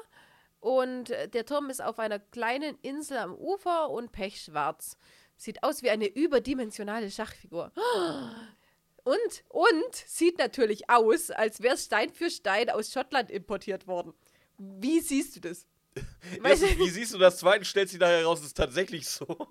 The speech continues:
Speaker 1: Ja.
Speaker 2: Also ich kann den schottischen Stein nicht von dem kalifornischen Stein unterscheiden. Tut mir leid, gebe ich zu.
Speaker 1: Wobei wir ja auch mal gesagt haben, dass Kalifornien ja jetzt nicht unbedingt das Land ist,
Speaker 2: Der,
Speaker 1: äh,
Speaker 2: der
Speaker 1: oder
Speaker 2: Land der
Speaker 1: das Bunde-,
Speaker 2: Burgen.
Speaker 1: das Bundesland, <laughs> wo der, wo er für seine Burgen bekannt ist.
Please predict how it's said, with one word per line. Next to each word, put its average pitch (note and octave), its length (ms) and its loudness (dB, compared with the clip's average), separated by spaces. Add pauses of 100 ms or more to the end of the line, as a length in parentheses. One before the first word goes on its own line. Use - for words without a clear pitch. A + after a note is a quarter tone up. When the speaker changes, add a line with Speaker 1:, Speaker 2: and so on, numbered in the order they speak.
(160)
Speaker 1:
Ja. F4 400 4 (520)
Speaker 2:
Also E3+ 160 2
ich A3+ 160 -10
kann A3 160 6
den A3 140 -2
schottischen G3+ 500 2
Stein G#3 280 0
nicht A3 100 -10
von G#3 140 0
dem F3+ 100 -2
kalifornischen C3 600 0
Stein A#2 280 -2
unterscheiden. A2 440 -4
Tut C#3+ 120 -14
mir D#3+ 100 -4
leid, F3 220 -2
gebe C#3 140 -10
ich C3+ 80 -14
zu. A#2 240 -12 (120)
Speaker 1:
Wobei B3+ 380 2
wir D#4+ 80 -4
ja A#3+ 160 2
auch C#4 60 0
mal B3 160 -2
gesagt A#3 340 -4
haben, D#4 200 -2
dass A#3 160 -2
Kalifornien C4 600 -4
ja B3+ 100 -2
jetzt G#3 240 -4
nicht D4 200 -4
unbedingt D#4+ 400 -4
das C4 140 -10
Land C4+ 320 0
ist, C#4 340 -6 (300)
Speaker 2:
Der, D3 80 0
Speaker 1:
äh, D#3 60 0
Speaker 2:
der F3+ 200 4
Speaker 1:
oder - 100 4
Speaker 2:
Land F3+ 100 2
der F3+ 60 4
Speaker 1:
das F3+ 60 -6
Bunde-, E4+ 360 6
Speaker 2:
Burgen. - 160 -20
Speaker 1:
das C#4 120 -8
Bundesland, C#4+ 640 2
<laughs> - 60 -6
wo - 100 8
der, D#4 260 2 (440)
wo C#4+ 140 0
er A#3+ 240 -2
für C#4 160 -4
seine A#3 220 -4
Burgen C#4 340 -2
bekannt C#4 380 -4
ist. C4+ 280 -10